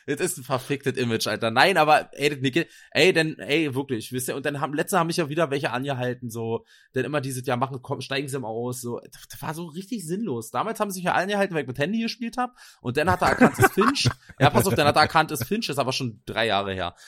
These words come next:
Speaker 1: Dann war Ruhe, und jetzt dieses Jahr, jetzt werd ich nur noch angehalten, angehalten, „Steigen Sie mal aus“,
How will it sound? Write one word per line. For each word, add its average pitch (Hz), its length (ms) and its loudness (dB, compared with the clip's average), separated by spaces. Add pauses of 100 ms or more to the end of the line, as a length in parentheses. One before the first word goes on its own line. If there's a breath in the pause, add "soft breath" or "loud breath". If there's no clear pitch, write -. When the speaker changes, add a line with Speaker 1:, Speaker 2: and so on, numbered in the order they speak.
(120)
Speaker 1:
Dann 147 180 2
war 185 200 6 (100)
Ruhe, 247 480 2 (220 soft breath)
und 131 220 -6
jetzt - 360 -6
dieses 247 300 -6
Jahr, 196 260 -2
jetzt 175 160 -4
werd 180 120 -6
ich 175 60 -20
nur 196 100 0
noch 170 80 -2
angehalten, 117 440 -4
angehalten, 160 560 0
„Steigen 117 300 -2
Sie 117 140 -2
mal 117 180 2
aus“, 180 460 0